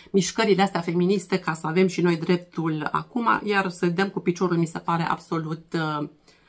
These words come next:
jignitor la adresa celor care au luptat pentru aceste lucruri. Iar dacă erai bărbat,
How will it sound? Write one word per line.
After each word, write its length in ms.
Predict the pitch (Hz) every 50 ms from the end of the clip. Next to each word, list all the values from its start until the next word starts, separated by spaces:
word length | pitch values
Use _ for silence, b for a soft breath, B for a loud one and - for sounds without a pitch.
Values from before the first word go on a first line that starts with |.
| b b b
jignitor 720 | b 170 160 196 190 170 208 208 196 190 - 214 156 143
la 480 | 139 127 - - - - - - - - -
adresa 400 | - 160 170 180 175 175 - 151
celor 420 | - - 180 175 160 151 156 156 160
care 560 | - 151 151 151 147 151 156 156 160 151 - -
au 140 | 160 160
luptat 440 | 156 151 156 160 - - 180 175 175
pentru 280 | - 170 165 175 175 143
aceste 440 | 143 - - 170 165 - - 143 143
lucruri. 400 | 156 196 190 - 254 277 311 320 - B B B B B B B _
Iar 340 | - 196 160 202 226 302 330
dacă 280 | - 247 220 202 - 196
erai 300 | 180 180 185 185 185 170
bărbat, 720 | 151 156 139 143 135 135 131 143 170 185 - - -